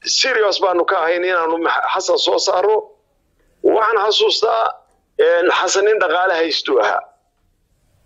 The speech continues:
Een, siyaasadda waanu ku tijaabinay. Maalintii fiiga la bixinayay toddoba iyo labaatan kun oo dollar baa nala ka rabay. Xasan dhaqaale badan buu haystay.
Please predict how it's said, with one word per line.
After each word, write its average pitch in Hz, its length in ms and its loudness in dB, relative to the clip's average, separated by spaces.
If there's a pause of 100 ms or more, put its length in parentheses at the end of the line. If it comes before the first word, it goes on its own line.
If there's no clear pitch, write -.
(160)
Een, 156 760 4 (640)
siyaasadda - 640 0
waanu 190 200 2
ku - 140 0
tijaabinay. 165 680 0 (560)
Maalintii 240 460 0
fiiga 233 340 0
la 202 120 2
bixinayay 208 380 0
toddoba 196 280 0
iyo 214 80 2
labaatan 190 280 0
kun 190 220 0
oo 175 220 2
dollar 175 300 2
baa 165 140 -2
nala 156 200 0
ka 165 120 -2
rabay. 123 280 -2 (160)
Xasan 208 320 0
dhaqaale 208 400 0
badan 196 240 -2
buu 180 140 0
haystay. 170 340 0